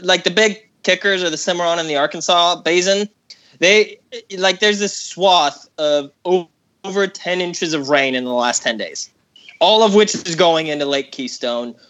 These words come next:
or into the Verdigris and the Neosho River that meet up with the Arkansas just upriver from Muskogee. Like, it is absolutely wild. They're predicting that, um, the, the, the Arkansas Muskogee has already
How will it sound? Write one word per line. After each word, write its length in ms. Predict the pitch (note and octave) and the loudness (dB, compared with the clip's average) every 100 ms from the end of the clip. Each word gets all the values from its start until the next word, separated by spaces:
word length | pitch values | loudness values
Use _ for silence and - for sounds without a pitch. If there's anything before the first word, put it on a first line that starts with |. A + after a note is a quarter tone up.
| _ _ | _ _
or 560 | F#3 F#3+ F#3 F3 E3+ E3 _ _ | 6 6 6 4 0 -8 _ _
into 580 | E3+ E3 D3+ E3+ D3+ D3 - | -10 -8 -6 -2 0 -2 -6
the 120 | D#3+ | -8
Verdigris 480 | D3+ D#3+ D#3 D3+ D3+ | -4 -2 -2 -4 -4
and 80 | D3+ | -4
the 60 | |
Neosho 400 | C#3+ C#3 C3 D3+ | -2 0 0 0
River 180 | C3+ B2+ | -2 -2
that 120 | B2 | -2
meet 140 | C3 C3 | 0 0
up 120 | A#2+ | -2
with 140 | C3+ | -6
the 100 | - - | -6 -4
Arkansas 600 | B2+ B2 B2 A#2 G#2 G2+ _ _ | -6 -6 -2 0 0 -4 _ _
just 500 | D#3+ C#3+ - - - _ _ | 0 2 0 -6 -10 _ _
upriver 440 | D3 C3+ C#3+ C3 B2+ | -2 0 0 -2 -4
from 180 | - B2 | -6 -6
Muskogee. 520 | A2 - G2+ D2+ C#2+ | -6 -6 -6 -8 -6
Like, 260 | C3+ C#3 - | -2 0 4
it 80 | F3 | 4
is 300 | E3 - - _ _ _ _ _ - | 4 0 -8 _ _ _ _ _ -2
absolutely 500 | G3 G3 G3 F3+ D3+ | -2 -2 -6 -4 -2
wild. 300 | C#3+ C3 B2+ | -2 -2 -2
They're 160 | F3+ | -4
predicting 420 | F#3 G3+ G3+ G#3+ G3 | -2 -2 -2 -2 -2
that, 240 | F3 D#3 _ _ | -2 -4 _ _
um, 540 | F#3 D#3 D3 C#3+ C#3 B2 _ - - _ _ | -2 0 0 -2 -6 -14 _ -20 -20 _ _
the, 560 | G3 E3 G3 F#3 F#3 G#3+ - | -10 -4 -2 -4 -8 -16 -8
the, 280 | F#3+ G#3 - - | 2 2 0 -2
the 100 | F#3+ | 2
Arkansas 600 | A3+ A#3 C#4 B3 A3 F#3+ - _ - | 2 2 0 2 2 0 -6 _ -16
Muskogee 600 | E3+ D#3+ - F3 F3 G3+ | -12 -12 -6 -6 -4 -4
has 200 | D#3+ E3 | -2 -2
already 600 | E3+ D#3+ D#3+ E3+ D#3+ D3 | -2 -2 -2 0 -2 -4